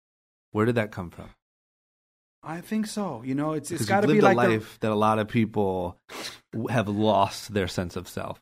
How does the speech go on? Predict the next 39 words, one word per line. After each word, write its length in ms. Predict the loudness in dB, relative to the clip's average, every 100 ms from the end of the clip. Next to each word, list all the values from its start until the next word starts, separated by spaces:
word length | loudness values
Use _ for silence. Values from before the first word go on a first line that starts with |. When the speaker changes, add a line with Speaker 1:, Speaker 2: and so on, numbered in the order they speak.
| _
Speaker 1:
right? 160 | 0 4
You 160 | 4
give 180 | 4 4
a 60 | 8
lot 180 | 8
of 60 | 6
people 320 | 2 2 0
a 140 | 0 0
week 340 | 2 0 0
with 200 | -2 -2
Lamar 360 | -4 0 0 0
Odom 280 | -2 -4
in 100 | -4
those 260 | -4 -6 -6
days, 320 | -8 -8 -10
and 200 | -8 -4
you 120 | -2 -2
will 140 | -2
forget 280 | -4 -6 -6
exactly 400 | -6 -6 -6 -6
who 80 | -6
you 180 | -6 -6
are 320 | -8 -10 -16 _ -20
Speaker 2:
Totally. 420 | -12 -12 -12 -4
Speaker 1:
instantly, 480 | -4 -4 -12 -12 -12
right? 240 | -8 -8 -12 -12
Speaker 2:
Yeah. 140 | -12 -12 -4
Speaker 1:
So 100 | -2
I 100 | 0
just, 280 | -2 -4 -2
do 60 |
you 60 | -2
think 160 | -2
it 80 | -2
was 140 | -2 -2
embedded 360 | -4 -2 0
in 140 | 0 0
you 160 | -2
from 600 | -2 -4 -2 -4 -8 -12